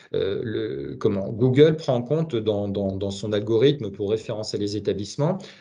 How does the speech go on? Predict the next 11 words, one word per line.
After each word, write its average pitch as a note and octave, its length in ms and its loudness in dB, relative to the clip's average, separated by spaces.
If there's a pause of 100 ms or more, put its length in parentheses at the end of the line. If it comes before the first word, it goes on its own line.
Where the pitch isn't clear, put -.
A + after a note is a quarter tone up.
(180)
à C#3+ 100 4
la D3 160 6
fois D3 360 4
du A#2 180 -6
nombre A2 280 0
des G#2 180 -4
avis, G#2 240 -2
donc F#2+ 200 -8
de F#2 80 -2
la F2+ 120 -2
quantité, C#3+ 600 -2